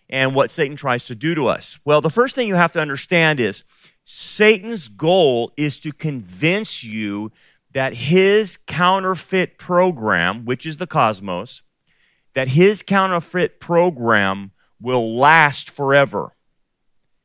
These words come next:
Now, how does he convince people of this?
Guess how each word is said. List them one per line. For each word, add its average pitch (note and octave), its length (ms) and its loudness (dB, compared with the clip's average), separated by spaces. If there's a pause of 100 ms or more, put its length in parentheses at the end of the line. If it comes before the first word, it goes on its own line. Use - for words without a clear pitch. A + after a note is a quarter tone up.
(520)
Now, B2+ 340 0 (1500)
how F3 340 4
does G3 160 2
he F3+ 140 0
convince E3 460 -2
people C#3 360 -2
of G2 160 0
this? - 420 -8